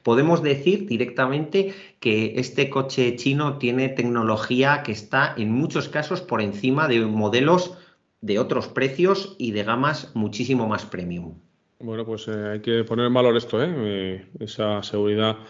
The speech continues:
Speaker 2: a mayores que, que coches más caros. ¿Cómo se comporta este coche chino, este Nio S ocho, en, eh, asistentes a la conducción?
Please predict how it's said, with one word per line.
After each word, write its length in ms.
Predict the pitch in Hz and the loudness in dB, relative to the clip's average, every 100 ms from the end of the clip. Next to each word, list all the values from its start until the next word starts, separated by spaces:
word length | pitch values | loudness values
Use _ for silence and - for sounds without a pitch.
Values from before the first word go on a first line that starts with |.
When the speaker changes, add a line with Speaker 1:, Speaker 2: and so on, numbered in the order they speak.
| - - - | -20 -10 -2
Speaker 2:
a 120 | 104 | 0
mayores 460 | 101 101 101 104 | 2 2 0 -2
que, 200 | - 104 104 | -2 -2 0
que 160 | 107 | -4
coches 260 | 107 107 110 | -4 -2 0
más 140 | 107 | 0
caros. 280 | 104 101 101 - | 0 -2 -2 0
¿Cómo 160 | 131 139 | 2 2
se 120 | 151 | 2
comporta 360 | 139 135 139 131 | 2 2 0 -2
este 260 | - 127 | -2 -2
coche 240 | 123 123 120 | -2 -4 -4
chino, 160 | 156 | -2
este 180 | 127 - | -4 -2
Nio 220 | 123 131 | -2 0
S 540 | 127 123 - 120 120 - 123 117 | 0 0 2 4 4 2 2 4
ocho, 360 | 123 117 123 117 | 2 0 4 4
en, 120 | 117 | 4
eh, 240 | 113 113 | 2 0
asistentes 580 | 110 - 110 - 127 131 | 0 -2 -6 -4 -4 0
a 40 | 131 | 0
la 80 | |
conducción? 600 | 113 110 98 - 123 95 | 2 -2 -2 0 0 0